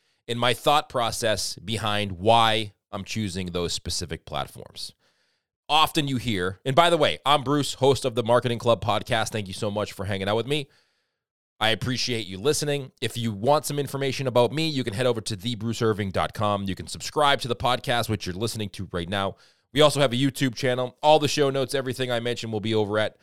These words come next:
the bruce irving dot com, so go check that out. Not selling you anything today. Just hanging out with you, sharing some thoughts, sharing some information, and hopefully you find value in this.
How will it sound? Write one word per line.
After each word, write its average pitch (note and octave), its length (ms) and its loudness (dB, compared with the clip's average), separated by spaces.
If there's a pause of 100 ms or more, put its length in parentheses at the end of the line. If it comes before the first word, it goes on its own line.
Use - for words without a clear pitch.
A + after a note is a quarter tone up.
(240)
the A#2 160 -2
bruce A2 300 -2
irving G2 340 -2
dot F#2 220 0
com, F2+ 260 -4
so - 140 -10
go F2+ 160 -4
check E2+ 260 -8
that D#2+ 240 -4
out. A#1 200 -10 (920)
Not C#3+ 180 2
selling C3 280 0
you F#2+ 100 -2
anything D2 300 -10
today. - 240 -14 (640)
Just D#3+ 180 0
hanging D#3 220 4
out C#3+ 100 4
with C#3+ 120 2
you, C#3 160 4 (640)
sharing D3 340 2
some B2 140 -6
thoughts, C3 580 2 (320)
sharing C3 320 0
some A2+ 180 -4
information, A2 640 -2
and G#2+ 120 -4
hopefully B2 360 0
you A#2+ 140 0
find A2 320 0
value G2+ 360 0
in F#2+ 100 -6
this. F#2+ 320 -6